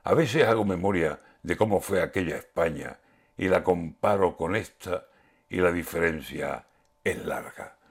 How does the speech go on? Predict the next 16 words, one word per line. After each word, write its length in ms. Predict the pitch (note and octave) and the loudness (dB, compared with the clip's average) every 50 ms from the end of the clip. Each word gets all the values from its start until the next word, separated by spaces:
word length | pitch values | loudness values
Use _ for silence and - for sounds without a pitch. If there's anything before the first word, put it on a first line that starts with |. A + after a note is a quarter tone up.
| _ - - - _ _ - | _ -20 -20 -20 _ _ -2
que 140 | C3 A#2+ | -2 0
tiene 320 | G#2 C#3 D3 C#3+ C3 B2+ A#2+ | 0 0 0 0 0 -2 0
cosas 400 | - C3+ B2+ G#2 - - A2+ G2+ | 0 0 0 0 2 0 0 0
muy 160 | F#2+ G#2+ G#2+ | 0 0 -2
buenas 520 | G2+ A2+ A#2+ A2+ G#2 G2 F#2+ F#2+ F2+ E2 _ _ _ _ _ _ _ - | 0 0 0 0 -2 -4 -6 -8 -10 -12 _ _ _ _ _ _ _ -4
y 80 | G2 G2 | 0 0
otras 320 | F#2+ G2 F#2+ G2 F#2+ F#2 | 0 2 2 0 0 0
son 300 | - G2 F#2 F2 E2+ D2 | 2 0 0 0 0 -2
tirando 420 | D2+ E2 D#2+ D#2+ E2+ E2+ D#2+ F2+ | -2 -2 0 0 0 0 2 4
a 60 | G#2+ A2+ | 4 4
malas. 400 | G2+ - - - - - - - _ _ _ _ _ _ _ _ - - _ | 4 0 -4 -6 -8 -12 -16 -18 _ _ _ _ _ _ _ _ -20 -20 _
Y 140 | - - G#2+ | -6 -2 0
lo 160 | G#2+ G#2 G2+ | 2 2 2
que 80 | - G#2+ | 4 2
ayer 280 | G#2 G2+ A#2+ B2+ A#2+ A#2 | 2 4 4 4 4 6
aplaudía, 720 | A#2 A2 - - F#2+ F#2 F#2 G2+ B2+ B2+ A2 A2 - - | 4 4 4 4 4 4 4 2 -2 -2 0 0 0 -2